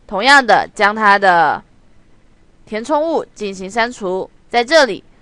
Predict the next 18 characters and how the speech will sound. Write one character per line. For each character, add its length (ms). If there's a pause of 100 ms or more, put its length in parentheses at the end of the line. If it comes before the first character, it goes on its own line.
(320)
有 180
一 80
点 220
不 100
同 220
的 80
是， 300
我 160
们 160
要 120
将 200
上 200
面 200
的 100
这 180
些 200
雕 180
像 300